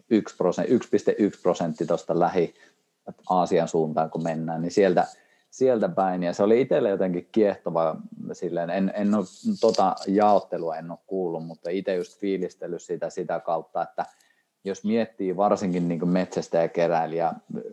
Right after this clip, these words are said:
yleensäkin sitä elämäntyyliä, niin aika nopeastihan niinku pystyy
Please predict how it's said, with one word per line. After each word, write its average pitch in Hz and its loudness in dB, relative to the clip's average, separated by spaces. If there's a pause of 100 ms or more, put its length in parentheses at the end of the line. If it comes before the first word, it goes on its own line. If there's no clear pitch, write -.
(420)
yleensäkin 127 0
sitä - -2
elämäntyyliä, 104 4
niin 82 -8 (340)
aika 120 0
nopeastihan 143 0
niinku 95 -4
pystyy 98 0